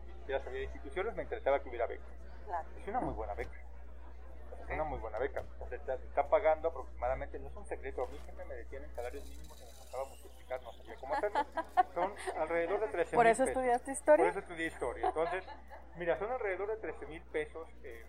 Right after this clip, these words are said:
Speaker 1: mensuales. Que como estudiante, la verdad, está fenomenal. Y además, si a veces todavía vives con tus papás, no pagas renta, bueno, claro que tu mamá se tiene que enterar y tiene que pasar la cuota, ¿no? De decir, "Oye, le toca". Pero,
Speaker 2: No.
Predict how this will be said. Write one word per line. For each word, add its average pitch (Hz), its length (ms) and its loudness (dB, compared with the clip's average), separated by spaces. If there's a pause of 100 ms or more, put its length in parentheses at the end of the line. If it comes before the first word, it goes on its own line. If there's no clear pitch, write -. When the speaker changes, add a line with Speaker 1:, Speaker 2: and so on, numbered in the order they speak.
(140)
Speaker 1:
mensuales. - 300 -4 (760)
Que - 100 -4
como 147 200 2
estudiante, 131 500 4
la 131 100 2
verdad, - 220 -2
está - 240 -4
fenomenal. - 560 2 (440)
Y 131 120 4
además, 131 340 10 (300)
si - 280 -4 (320)
a 131 120 4
veces 143 280 2
todavía 143 280 2
vives 147 200 -2
con 151 160 -2
tus 139 140 -2
papás, 139 540 8
no - 80 -2
pagas 131 280 2
renta, 131 300 -2
bueno, 117 180 -4 (380)
claro 131 220 -2
que - 60 -4
tu - 120 -4
mamá 113 260 0
se - 60 -4
tiene - 220 -2
que 139 80 2
enterar 131 280 6
y 123 60 -2
tiene - 220 -4
que - 100 -4
pasar 120 420 6 (120)
la 113 80 4
cuota, 165 400 12
¿no? 135 160 4
De 127 80 4
decir, 117 180 0
"Oye, 123 160 2
le 113 80 -2
toca". 127 320 2 (640)
Pero, 147 220 10
Speaker 2:
No. 170 540 12